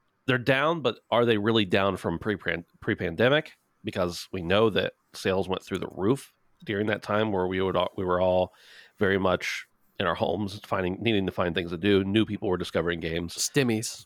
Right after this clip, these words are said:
Speaker 1: Stimmies, absolutely. Uh, we know that people were, uh, more unable to find consoles, and now that it's been out almost two years, there's less of a drive for consoles because either people have them or they've moved on to something else.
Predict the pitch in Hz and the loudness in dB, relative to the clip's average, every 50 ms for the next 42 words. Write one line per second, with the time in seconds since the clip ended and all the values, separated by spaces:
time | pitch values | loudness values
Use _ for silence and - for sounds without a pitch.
0 | _ - - - - - - 101 90 95 98 107 110 - - - 98 95 - - | _ -20 -14 -14 -6 -2 0 2 2 4 2 2 0 -2 -4 -4 -4 -4 -4 -6
1 | - 90 82 85 92 104 120 131 - _ _ _ _ _ _ _ _ _ _ _ | -6 -4 -2 0 0 0 0 0 -4 _ _ _ _ _ _ _ _ _ _ _
2 | 107 98 95 95 90 101 117 110 110 113 110 113 113 110 107 110 107 107 101 - | 0 0 2 2 2 2 2 2 4 4 4 4 4 4 4 4 4 2 2 0
3 | 110 104 - - 98 95 98 95 92 95 92 90 90 90 90 92 92 92 - - | -4 -4 0 2 2 4 4 4 4 4 4 4 4 4 4 2 2 0 -2 -2
4 | - 92 87 85 85 85 85 85 87 90 87 - - - - - - - - _ | -4 -2 0 0 0 2 2 0 0 0 -2 -4 -6 -6 -8 -12 -18 -20 -20 _
5 | _ _ _ _ _ _ 123 110 101 107 113 113 113 110 - 113 110 113 120 117 | _ _ _ _ _ _ -4 0 2 2 4 4 2 0 0 -2 0 0 0 0
6 | - 120 - - 101 95 95 - 107 101 104 107 - 131 127 131 135 120 107 92 | -2 -4 -2 -2 -2 -2 -2 -2 -2 -2 -2 0 0 2 2 2 2 0 -2 -2
7 | 98 92 90 92 92 92 98 98 92 95 95 90 92 92 - - _ _ _ _ | -2 0 0 2 2 2 2 0 0 -2 -2 -2 -2 -2 -4 -6 _ _ _ _
8 | _ _ - 110 - - 107 95 92 95 - - 98 95 95 95 - - - - | _ _ -10 -10 -6 -4 -2 0 0 0 0 0 -2 -2 -2 -4 -4 -8 -8 -6
9 | 123 101 87 90 90 104 127 165 180 202 220 220 - - - - _ _ _ _ | -6 -6 -4 -2 0 2 4 4 4 2 2 0 -4 -10 -12 -14 _ _ _ _
10 | _ _ _ _ _ _ _ _ - 117 107 90 98 104 107 - - 95 87 90 | _ _ _ _ _ _ _ _ -4 -2 -2 0 0 0 0 0 0 0 0 -2
11 | 82 80 - - 95 76 82 98 120 139 160 160 156 - 160 147 - 156 151 147 | -2 -4 -4 -4 -2 0 2 4 4 4 2 2 0 -2 -4 -2 0 0 0 2
12 | 147 - 160 165 156 - - 104 92 90 95 90 90 85 - - - 95 90 - | 2 2 2 2 0 -2 -2 -2 -2 0 0 0 -2 -2 -4 -6 -6 -6 -2 0
13 | 107 98 104 107 123 117 107 90 90 90 90 90 87 85 - 92 90 92 87 - | 0 0 0 0 0 2 2 0 0 -2 -4 -4 -4 -4 -4 -4 -4 -4 -6 -6
14 | - 90 92 92 104 113 113 117 104 - - - 90 87 87 87 98 127 139 - | -6 -4 -2 -2 -2 -2 -4 -4 -6 -6 -8 -8 -8 -6 -4 0 0 0 0 0
15 | - - - | -4 -10 -14